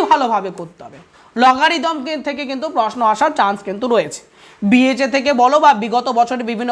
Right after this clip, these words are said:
প্রশ্নগুলোর ক্ষেত্রে বলো, তখন কিন্তু আমরা লগারিদমের কিন্তু কোশ্চেন্স কিন্তু দেখি। যদিও দু হাজার তেইশে আসেনি, দু হাজার একুশেও আসেনি, এসেছিল হচ্ছে গিয়ে দু হাজার বাইশে সেকেন্ড শিফটের মধ্যে। এবং বিএইচএতে যে তোমার জেনপার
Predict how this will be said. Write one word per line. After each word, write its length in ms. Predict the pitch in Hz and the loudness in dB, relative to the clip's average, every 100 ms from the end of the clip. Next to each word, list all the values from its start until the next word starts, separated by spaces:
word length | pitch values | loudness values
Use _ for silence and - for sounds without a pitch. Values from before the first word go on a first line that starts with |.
| 220 | -2
প্রশ্নগুলোর 460 | 208 254 240 247 233 | -4 -4 -4 -4 -2
ক্ষেত্রে 220 | 226 - 240 | -4 0 4
বলো, 160 | 208 285 403 - - 226 | 6 6 2 -6 -2 2
তখন 220 | 214 254 226 | 2 0 -4
কিন্তু 200 | 240 269 240 | -4 -2 -2
আমরা 120 | 254 254 | 0 2
লগারিদমের 520 | 196 208 202 226 254 240 | 2 0 -2 -2 -4 -4
কিন্তু 180 | 226 208 285 | -4 -4 -4
কোশ্চেন্স 320 | 208 - 226 - | -6 -4 -8 -8
কিন্তু 140 | 208 214 | -6 -2
দেখি। 200 | 196 180 127 - - _ | -2 -2 -10 -16 -20 _
যদিও 200 | 226 220 233 | 0 2 4
দু 60 | 254 247 | 4 6
হাজার 200 | 262 247 | 4 2
তেইশে 220 | 254 - 254 | -2 2 4
আসেনি, 220 | 240 262 285 233 | 4 0 -4 -4
দু 60 | 226 | 0
হাজার 200 | 233 262 247 | 0 0 -2
একুশেও 340 | 208 262 269 277 254 | -4 -4 -2 2 2
আসেনি, 240 | 262 285 466 - - 254 | 2 -2 -4 -8 -8 -2
এসেছিল 320 | 247 285 294 277 | 0 0 0 0
হচ্ছে 140 | 277 277 | 0 0
গিয়ে 120 | 294 233 | -2 0
দু 60 | 226 | 2
হাজার 200 | 240 269 233 | 2 2 0
বাইশে 200 | 226 254 247 | 0 0 -2
সেকেন্ড 220 | 226 226 240 | -2 -2 -4
শিফটের 260 | 214 247 226 | -4 -2 0
মধ্যে। 220 | 208 254 403 - - 233 | 2 0 0 -8 0 2
এবং 140 | 247 269 202 | 4 2 0
বিএইচএতে 640 | 220 269 349 - 349 339 330 302 202 | 2 4 4 0 -4 -2 -4 -4 -4
যে 80 | 247 240 | -2 -2
তোমার 200 | 233 226 208 | 0 0 2
জেনপার 320 | 208 226 220 | 0 0 0